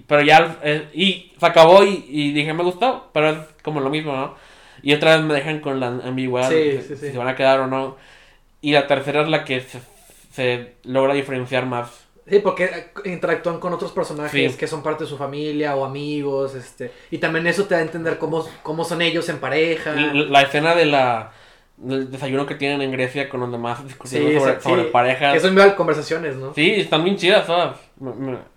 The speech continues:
Speaker 1: está con madre.
Speaker 2: Sí, sí, sí. Sí, por-, también por eso me gusta mucho la tres, porque es como la más diferente y, y nos da a entender cómo funcionan ellos, ¿no? De alguna manera. O sea, en
Speaker 1: Ujú.
Speaker 2: pareja, en, en su vida de, no matrimonio, pero en, en su vida como pareja,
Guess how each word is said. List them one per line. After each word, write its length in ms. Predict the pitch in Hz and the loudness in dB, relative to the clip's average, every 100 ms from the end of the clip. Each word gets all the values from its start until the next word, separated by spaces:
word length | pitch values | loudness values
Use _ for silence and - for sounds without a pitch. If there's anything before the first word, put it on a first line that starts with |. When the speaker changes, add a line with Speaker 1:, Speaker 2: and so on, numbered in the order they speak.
| _ | _
Speaker 1:
está 260 | - 143 135 | -8 -4 -2
con 160 | 156 | -2
madre. 320 | 143 139 135 120 - | 0 0 -2 -12 -16
Speaker 2:
Sí, 260 | 147 147 147 | -10 -10 -10
sí, 20 | |
sí. 240 | 135 139 135 _ _ _ _ _ - | -14 -16 -16 _ _ _ _ _ 2
Sí, 100 | 220 | 8
por-, 200 | 226 214 | 8 8
también 180 | 208 | 6
por 100 | 220 | 6
eso 100 | 226 | 4
me 60 | 214 | 4
gusta 200 | 180 208 | 2 0
mucho 200 | 196 202 | -2 -2
la 120 | 180 | -2
tres, 180 | 151 156 | -2 -4
porque 260 | - 139 135 | -6 -8 -8
es 80 | - | -8
como 180 | 170 | -6
la 80 | 156 | -4
más 140 | 143 147 | -4 -6
diferente 520 | 151 143 139 196 214 _ _ _ _ | -6 -6 -8 -14 -14 _ _ _ _
y, 220 | - 156 156 | -8 -6 -4
y 40 | |
nos 120 | 156 | -2
da 60 | 151 | -2
a 20 | |
entender 380 | 147 147 151 - - | -4 -6 -8 -8 -10
cómo 180 | 151 151 | -8 -6
funcionan 420 | 151 147 147 143 | -6 -6 -8 -8
ellos, 300 | 147 131 123 | -8 -8 -10
¿no? 220 | 131 139 | -16 -12
De 60 | 131 | -10
alguna 260 | 135 143 | -8 -8
manera. 400 | 139 131 131 131 _ - | -10 -10 -12 -14 _ -16
O 60 | |
sea, 120 | 143 135 | -10 -8
en 80 | |
Speaker 1:
Ujú. 80 | 131 | -6
Speaker 2:
pareja, 400 | 131 147 151 147 | -4 -2 -2 -6
en, 140 | 135 131 | -10 -12
en 60 | |
su 100 | 123 | -10
vida 300 | 135 135 139 - - | -2 -2 -2 -12 -18
de, 320 | 127 120 123 | -16 -16 -18
no 140 | 143 175 | -8 -4
matrimonio, 400 | 202 165 185 175 | -4 -4 -8 -8
pero 160 | 135 127 | -8 -10
en, 160 | 131 | -14
en 120 | 139 | -16
su 120 | 131 131 | -10 -4
vida 180 | 139 | -4
como 200 | 175 147 | -6 -10
pareja, 340 | 139 135 135 | -6 -6 -6